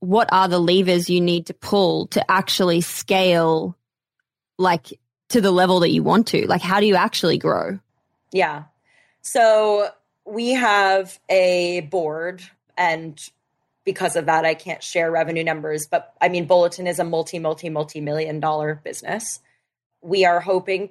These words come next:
Speaker 2: to three X our revenue by the end of this year. And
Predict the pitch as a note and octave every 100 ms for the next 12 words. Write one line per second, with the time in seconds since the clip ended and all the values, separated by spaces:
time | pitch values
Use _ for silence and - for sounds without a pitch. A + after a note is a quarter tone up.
0 | - G#3 F#3 E3+ E3+ E3+ E3 - _ _
1 | _ _ - F#3 G3 F3 F#3 - - -
2 | - F#3 E3+ E3+ E3+ E3+ F3 _ _ _
3 | _ F#3 E3 E3+ D#3 F3 D#4 - _ F3
4 | E3 E3 D3+ _ F#3 E3 D#3+ D#3 D#3+ -
5 | - F#3 D4 _ _ _ _ _ _ _
6 | G3 G3 F#3 F3+ F3+